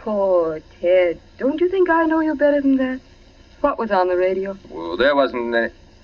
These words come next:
Speaker 2: Okay. It was about Myra Corbett. She goes to the chair tonight.
Speaker 1: Oh.
Speaker 2: I didn't think you wanted to be reminded.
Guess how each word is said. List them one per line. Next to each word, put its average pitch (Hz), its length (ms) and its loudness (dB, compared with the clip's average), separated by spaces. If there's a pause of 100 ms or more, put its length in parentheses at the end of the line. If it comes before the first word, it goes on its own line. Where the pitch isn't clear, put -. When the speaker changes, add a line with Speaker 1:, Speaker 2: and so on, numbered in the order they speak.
(1040)
Speaker 2:
Okay. 82 320 -12
It - 1160 -20
was 85 80 -8
about 90 220 -2
Myra 87 200 -4
Corbett. - 340 -4 (640)
She 82 340 -10
goes 90 260 -4
to - 60 -18
the - 80 -20
chair 87 300 -4
tonight. 78 260 -16 (160)
Speaker 1:
Oh. 311 320 -2 (680)
Speaker 2:
I - 80 -2
didn't 110 200 -2
think 113 100 -2
you 104 80 -4
wanted 95 220 0
to 87 60 -6
be 87 100 -2
reminded. 85 440 -6